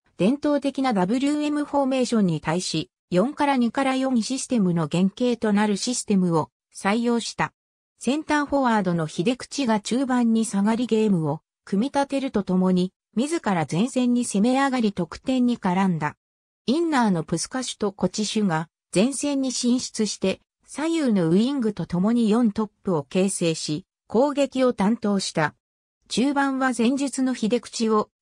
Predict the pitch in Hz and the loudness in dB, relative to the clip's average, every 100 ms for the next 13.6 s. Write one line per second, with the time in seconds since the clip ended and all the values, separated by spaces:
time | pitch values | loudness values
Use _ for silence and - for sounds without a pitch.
0 | - 180 262 - 311 - 269 240 202 165 | 0 2 2 -2 -4 -2 -2 0 -2 0
1 | 165 247 269 294 302 285 233 214 175 165 | 0 0 -2 -2 0 0 0 0 0 -2
2 | - 202 247 277 254 226 233 226 226 190 | 0 -2 -2 -2 0 2 2 2 2 2
3 | 165 160 147 - _ - - 156 277 269 | 0 0 -2 -6 _ -14 -12 -4 -2 0
4 | 185 165 - 151 - _ _ _ _ _ | -2 -4 -6 -8 -8 _ _ _ _ _
5 | - - 302 302 220 170 160 - _ _ | -14 -8 -4 2 2 4 2 -2 _ _
6 | 185 190 - 302 - 269 240 208 165 156 | 0 0 -2 -2 0 -2 0 0 0 -2
7 | 175 247 277 294 277 - 220 240 285 208 | -2 -2 0 0 0 -2 0 2 2 0
8 | 165 - 165 156 - _ - 214 277 277 | 0 -2 -4 -4 -6 _ -2 2 2 0
9 | 277 269 247 214 214 196 160 - _ - | -2 -4 -4 -2 0 0 -2 -6 _ -2
10 | 190 302 294 285 277 269 247 233 294 262 | 2 2 2 0 -2 -2 0 2 2 -2
11 | 247 233 233 214 196 220 269 294 285 285 | 0 2 2 0 0 -2 -2 -2 0 -2
12 | 277 - 202 185 - 165 160 - _ _ | -2 0 0 0 -2 -2 -2 -4 _ _
13 | 175 208 294 269 196 | 2 2 2 2 2